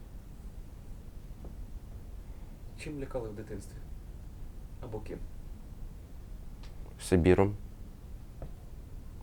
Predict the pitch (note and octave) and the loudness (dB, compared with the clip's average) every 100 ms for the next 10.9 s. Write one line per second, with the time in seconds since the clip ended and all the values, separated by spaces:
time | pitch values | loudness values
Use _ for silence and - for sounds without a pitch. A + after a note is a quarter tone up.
0 | - - G2 - - G2 G2+ A2 A#2 - | -2 6 6 6 0 4 6 4 0 -8
1 | - - F#2+ G2+ F#2 F2 G2 G2 F#2 F#2 | -6 6 10 12 12 10 10 10 10 12
2 | G2 F#2+ - G2+ F#2 F#2+ F#2+ A2 A#2 - | 12 12 8 6 6 8 8 10 8 4
3 | - C2+ C2+ - - B1 D2+ - - - | 2 6 6 4 2 4 4 2 -6 -6
4 | - - - - - - - - - A2 | -6 -6 -6 -6 -6 -6 -8 -8 12 12
5 | G2 G2 - G2+ G2+ F#2 F#2 E2 F2+ F#2+ | 12 12 12 12 12 12 12 12 12 12
6 | A#2 E3 - - - - - - - - | 10 8 0 -6 -6 -6 -6 -8 -8 -8
7 | - - G2+ F#2 F2+ G2 G2+ A2 G#2+ E2+ | -8 8 12 12 12 12 10 10 10 12
8 | G2+ - F#2+ - E2+ - F#2 F2 F2+ F2+ | 10 8 4 4 4 8 8 10 12 10
9 | D#2+ F2 D#2 C#2+ - E2 D#2+ - D#2 - | 8 6 8 8 8 8 8 8 4 6
10 | D#2 F#2+ F#2 F#2+ G2+ - F#2+ G#2 | 6 6 6 6 6 6 8 8